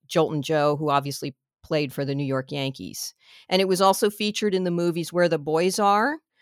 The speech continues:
uh, that came out in nineteen sixty, starring Connie Francis, and Analyze This, which I love that movie, from nineteen ninety-nine, starring Robert De Niro and Billy Crystal. So, uh, it's a kind of a famous place. It's made to look like this Spanish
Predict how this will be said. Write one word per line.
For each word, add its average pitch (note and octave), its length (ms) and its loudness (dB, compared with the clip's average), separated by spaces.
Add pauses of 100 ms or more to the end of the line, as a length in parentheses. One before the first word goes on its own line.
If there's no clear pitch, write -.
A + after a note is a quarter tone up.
(300)
uh, D#3+ 340 4
that D3+ 180 -4
came F3 180 -4
out E3 120 0
in E3+ 60 -4
nineteen D#3+ 380 -4
sixty, G#3 500 -6
starring D#3 520 -2
Connie D3+ 280 -4
Francis, F3 680 -4
and E3 240 -2
Analyze G#3 720 4
This, E3+ 260 2
which E3 160 -2
I D3 60 2
love D#3 340 2
that E3 160 2
movie, D3+ 340 -2
from C#3+ 200 -6
nineteen D#3+ 340 -2
ninety-nine, D3+ 680 0 (260)
starring E3 380 2
Robert D#3 380 2
De D#3+ 80 -2
Niro D#3 440 0
and D3 240 -6
Billy D3 300 -4
Crystal. C3 720 -6 (560)
So, C#3+ 560 -2
uh, D3 220 -2
it's - 100 -10
a F3 160 -2 (160)
kind A#3 200 2
of G3+ 80 0
a E3+ 60 0
famous E3+ 440 -2
place. D3 400 -2
It's D3+ 180 -8
made G#3+ 300 2
to C#4 100 -2
look A#3 240 4
like G#3 180 0
this F3 160 -4
Spanish F#3+ 640 -2